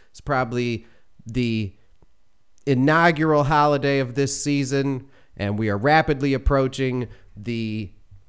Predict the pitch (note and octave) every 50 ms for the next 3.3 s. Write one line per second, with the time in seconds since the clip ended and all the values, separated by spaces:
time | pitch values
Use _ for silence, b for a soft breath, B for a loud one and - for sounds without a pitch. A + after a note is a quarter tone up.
0 | - - - - - - - - - - - - - - - - - - - -
1 | - - - - - - A#2+ A2+ - C#3 C#3 D3+ D#3+ E3+ E3 E3 E3 D#3+ D3+ D3+
2 | C#3 - - - E3 D#3 D3 D3 C#3+ B2+ G#2 C#3 C#3 C#3 C3+ C3 - - B2+ A#2+
3 | G#2+ A2+ A2 G2+ F2